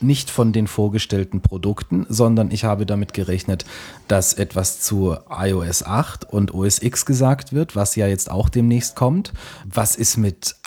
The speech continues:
iPads, irgendwelchen Computern? Also der Mac Mini wurde nicht abgedatet seit längerer Zeit. Ähm, äh, es sollte auch bei den mobilen, äh, bei den Laptops noch irgendwie was Neu-, Neues geben. Apple T V vier ist schon lange, ähm, irgendwie im Gespräch.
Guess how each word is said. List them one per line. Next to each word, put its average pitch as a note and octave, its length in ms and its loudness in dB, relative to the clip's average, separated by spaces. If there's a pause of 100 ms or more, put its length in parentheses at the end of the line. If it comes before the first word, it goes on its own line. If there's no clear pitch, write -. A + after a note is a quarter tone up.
(160)
iPads, C#3 840 2
irgendwelchen G#2+ 1160 0
Computern? B2 760 0
Also G#2 220 0
der G#2 180 2
Mac G#2 300 0
Mini C3+ 320 4
wurde B2 200 0
nicht B2 220 0
abgedatet A#2 580 -2
seit A2 180 -2
längerer A2+ 360 2
Zeit. A2 360 0 (340)
Ähm, G2+ 500 2
äh, G2+ 300 -2
es - 320 -2
sollte G#2 360 0
auch G#2 120 0
bei F#2+ 160 0
den F#2 240 -2
mobilen, C3+ 640 2
äh, G#2 220 0
bei G2+ 120 2
den F#2+ 140 -2
Laptops C3 600 0
noch B2+ 160 0
irgendwie A#2 320 -2
was A#2 180 0
Neu-, A2 220 2
Neues A2 460 -2
geben. A2 240 -2
Apple G2+ 340 0
T G#2 180 -4
V F#2+ 320 -2
vier D#3+ 640 2
ist B2+ 240 0
schon B2 240 -2
lange, A#2+ 320 0
ähm, A2 320 0
irgendwie A2+ 480 0
im A2 140 2
Gespräch. A2 580 2